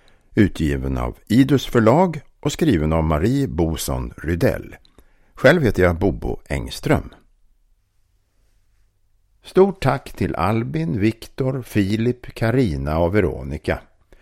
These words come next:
som tog sig tid att provläsa och komma med bra synpunkter. Tack även till Ulrika Aspeflo för sakkunniga råd.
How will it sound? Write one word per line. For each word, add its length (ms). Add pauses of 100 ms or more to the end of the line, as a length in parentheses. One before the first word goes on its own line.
(220)
som 160
tog 160
sig 80
tid 200
att 120
provläsa 840 (280)
och 180
komma 240
med 140
bra 260
synpunkter. 880 (720)
Tack 300
även 300
till 320
Ulrika 640
Aspeflo 840
för 240
sakkunniga 960
råd. 440